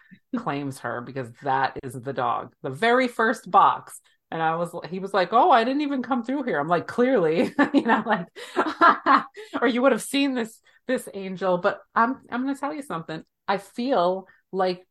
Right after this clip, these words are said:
Speaker 2: she is the female bulldog
Speaker 1: Yeah.
Speaker 2: in another dog body. Like, I mean, I really feel it.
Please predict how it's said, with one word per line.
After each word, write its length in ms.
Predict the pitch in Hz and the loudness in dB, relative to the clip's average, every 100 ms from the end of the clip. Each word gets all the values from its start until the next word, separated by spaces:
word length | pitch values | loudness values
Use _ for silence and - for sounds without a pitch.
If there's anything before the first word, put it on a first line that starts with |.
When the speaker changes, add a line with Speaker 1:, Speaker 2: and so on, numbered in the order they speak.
| _ _ | _ _
Speaker 2:
she 420 | - - 220 220 | -16 -6 -4 -2
is 240 | 202 190 | -4 -4
the 120 | 190 | -6
female 600 | 180 208 196 185 175 165 _ _ | -8 -6 -6 -4 -4 -6 _ _
bulldog 720 | - 196 214 143 127 131 139 170 _ | -4 -2 0 -2 -2 -6 -12 -18 _
Speaker 1:
Yeah. 120 | 180 175 | -8 -6
Speaker 2:
in 140 | 180 | -6
another 640 | 175 170 170 170 180 175 - | -6 -4 0 0 0 -2 2
dog 400 | 170 226 240 - | 6 8 6 4
body. 440 | 165 156 131 131 | 4 4 2 -2
Like, 180 | 180 185 | -2 2
I 120 | 202 | 2
mean, 220 | 226 262 254 | 2 2 2
I 140 | 254 | 2
really 420 | 208 240 277 277 | 0 -2 -2 -2
feel 320 | - 254 269 | -4 -2 -2
it. 140 | 202 | -2